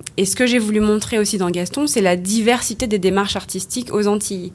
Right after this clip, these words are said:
Parce que parfois, il y a une image un peu simplifiée de la création artistique aux Antilles. Je dirais pas que c'est un ensemble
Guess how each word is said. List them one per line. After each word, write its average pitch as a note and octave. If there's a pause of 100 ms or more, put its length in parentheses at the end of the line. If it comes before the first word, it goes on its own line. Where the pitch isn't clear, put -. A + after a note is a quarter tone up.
(340)
Parce F#3
que G#3
parfois, G#3
il B3
y G3+
a F#3
une G3+
image G3+
un E3+
peu E3+
simplifiée A#3 (520)
de F#3
la F#3
création G3
artistique -
aux F3
Antilles. D4 (200)
Je G3
dirais A3
pas C#4+
que F#3 (760)
c'est -
un G3+
ensemble A3+